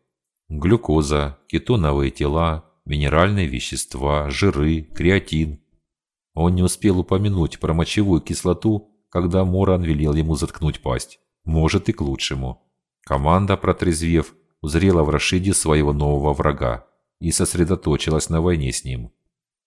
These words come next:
На корабле было абсолютно нечего делать, разве что молиться о посадке,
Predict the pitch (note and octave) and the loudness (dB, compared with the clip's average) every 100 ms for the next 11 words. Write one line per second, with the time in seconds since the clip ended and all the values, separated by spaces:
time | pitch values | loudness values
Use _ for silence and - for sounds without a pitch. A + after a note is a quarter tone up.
0 | _ _ - C#2+ - D2 D2 E2 E2 E2 | _ _ -8 -4 0 2 2 2 2 4
1 | D#2+ D#2 - F2 F2 F2 F2+ E2 - F#2 | 2 2 0 0 0 2 2 0 0 -2
2 | G2 E2 C2 B1 - - D2+ D2 - D#2+ | -2 0 -2 -4 -8 -2 0 0 -2 -2
3 | E2+ F2 D2+ - D#2 G2+ - - C2+ - | 2 2 0 0 -2 -2 -2 -2 -2 -4
4 | C2 | -8